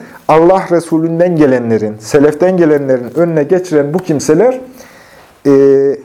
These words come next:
cehmi olan, e, inkar eden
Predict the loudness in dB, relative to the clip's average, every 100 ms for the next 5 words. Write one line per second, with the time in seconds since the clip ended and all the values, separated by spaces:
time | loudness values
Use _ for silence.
0 | -14 -6 -2 0 0 2 2 0 -2 -12
1 | -20 _ _ _ -20 -20 -14 -2 0 0
2 | -4 -16 -6 -4 -2 0 2 2 0 -4